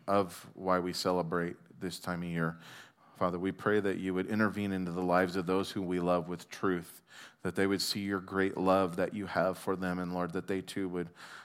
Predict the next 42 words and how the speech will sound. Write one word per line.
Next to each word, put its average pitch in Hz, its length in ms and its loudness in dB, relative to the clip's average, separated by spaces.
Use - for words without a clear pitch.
um, 90 420 -6
come 101 280 0
to - 120 -4
know, 92 240 0
that 87 140 -2
they 95 80 -2
would 90 160 -4
turn 107 260 -2
from 107 200 -6
their 95 120 0
sins, 85 500 -8
turn 104 240 -4
from 95 200 -8
you, 87 140 -4
that 82 140 -6
they 95 60 -4
would 90 140 -4
be 92 80 -4
saved 104 400 -2
from 92 180 -8
hell. 82 320 -4
Father, 98 240 4
that 92 160 -2
they 92 120 2
would 92 200 0
be 95 100 -4
given 95 320 0
newness 107 380 2
of 90 100 -6
life 90 420 0
in 85 140 -4
you 85 220 -2
and 82 160 -8
hope 113 500 -4
for 92 240 -2
eternal 104 420 0
life 90 340 -2
in 87 120 -6
you 87 100 -4
and 90 120 -2
assurance, 104 680 2
God, 85 380 0